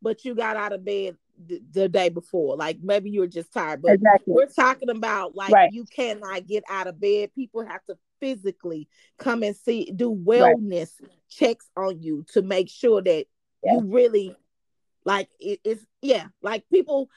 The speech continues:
Speaker 1: we, we
Speaker 2: Right.
Speaker 1: exaggerate as a culture. Like, "I couldn't even get out of bed. That's
Speaker 2: Right.
Speaker 1: how I know it's depre-," Like, no, no, no, no, no, no.
Speaker 2: Right.
Speaker 1: We're talking about frequency and duration.
Speaker 2: Right. Also, you know, if you are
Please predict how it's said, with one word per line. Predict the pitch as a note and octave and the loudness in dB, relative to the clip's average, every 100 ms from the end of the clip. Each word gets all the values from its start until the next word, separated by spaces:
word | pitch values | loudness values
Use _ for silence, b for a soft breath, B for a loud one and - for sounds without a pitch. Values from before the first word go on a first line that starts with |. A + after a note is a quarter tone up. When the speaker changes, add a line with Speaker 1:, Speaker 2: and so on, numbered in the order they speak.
| _ - | _ -6
Speaker 1:
we, | D#4 D#4+ A3 | -2 -2 -2
we | C4 F#4+ | 2 4
Speaker 2:
Right. | A#3 | 4
Speaker 1:
exaggerate | G#3 C4+ C#4 G3+ G#3+ G3+ G3+ | 2 2 2 -2 -8 -6 -4
as | F#3+ | -4
a | C#3+ | -6
culture. | - A#3 F3+ - C#3 G#2+ | -6 -4 -4 -8 -14 -12
Like, | D3 C#3 | -12 -10
"I | C#4 | -6
couldn't | F4 C4+ | -6 -6
even | B3 | -10
get | G#3+ G3 | -10 -10
out | - | -10
of | - | -8
bed. | B3 A3+ A3 | -6 -2 6
That's | F#3+ | 6
Speaker 2:
Right. | F3+ | 6
Speaker 1:
how | F#3+ | 2
I | G#3 | -8
know | G3+ | -12
it's | F3+ | -12
depre-," | F#3 G#3 - _ _ | -12 -12 -12 _ _
Like, | C4+ B3+ A#3+ | -2 -2 -2
no, | C#4+ A#3 | -4 -4
no, | A3+ A#3 | -6 -12
no, | A3+ | -12
no, | A3 F#3 | -12 -10
no, | F3 | -4
no. | - G3 | 4 6
Speaker 2:
Right. | - F#3+ | 4 0
Speaker 1:
We're | A#3+ | 0
talking | D4 A#3 G#3+ | 2 -2 -4
about | F3+ - | -10 -4
frequency | C4+ C#4 D4 D4+ - C#4+ C#4+ _ _ - _ - F#3+ | -2 -2 -4 -8 -4 -6 -6 _ _ -20 _ -8 -6
and | F#3 F3 - F3+ | -6 -10 -16 -2
duration. | F3+ G#3+ G#3 D3 - - - _ _ _ _ _ _ _ _ _ _ _ - | 4 6 4 2 -6 -14 -14 _ _ _ _ _ _ _ _ _ _ _ -2
Speaker 2:
Right. | F#3 F3 - - _ _ - B B - | 4 4 2 -14 _ _ -20 B B 2
Also, | A#3+ C#4 D4 B3+ A#3+ | 4 6 6 8 8
you | G3+ A#3 | 6 4
know, | A3+ G3+ | 8 8
if | - G3+ | 8 8
you | C4 A3+ | 8 10
are | G#3 B3 B3+ B3+ | 10 8 8 4